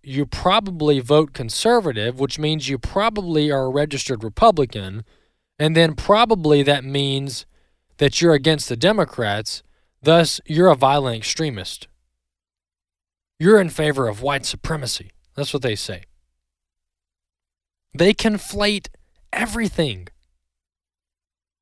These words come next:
And they face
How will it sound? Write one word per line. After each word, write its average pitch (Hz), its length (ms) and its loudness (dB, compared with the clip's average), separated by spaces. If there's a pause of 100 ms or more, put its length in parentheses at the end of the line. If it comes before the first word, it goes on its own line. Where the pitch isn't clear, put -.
(1900)
And 170 180 0
they 170 100 4
face 175 520 0